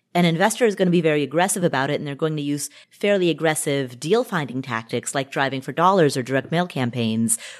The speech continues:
or working with wholesalers. You know, they're going to be using those types of tactics in order to get off market deals. And they're going to have spent months, sometimes years, building a network of contractors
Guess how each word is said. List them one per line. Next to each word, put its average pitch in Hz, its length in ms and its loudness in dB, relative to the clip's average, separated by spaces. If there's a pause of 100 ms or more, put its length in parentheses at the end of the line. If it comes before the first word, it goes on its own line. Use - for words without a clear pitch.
or 143 380 2
working 147 320 -4
with 127 100 -12
wholesalers. 131 720 0 (240)
You 165 80 -8
know, 160 80 4
they're 170 100 2
going 196 220 2
to 196 60 4
be 160 80 -2
using 170 340 0
those 139 180 -2
types - 280 -8
of 127 80 -6
tactics 151 520 -4
in 135 140 -2
order 143 320 -4
to 127 500 -4 (300)
get 156 260 -4
off 143 220 -2
market 127 320 -8
deals. 117 480 -2 (280)
And 139 500 -2
they're 143 200 -4
going 151 280 -2 (120)
to 139 200 -4
have 135 200 -8
spent 143 540 -2
months, 160 380 2
sometimes 156 460 -4
years, 151 440 2 (380)
building 175 300 0
a 147 60 -8
network 156 420 -4
of 135 100 -10
contractors 139 920 -2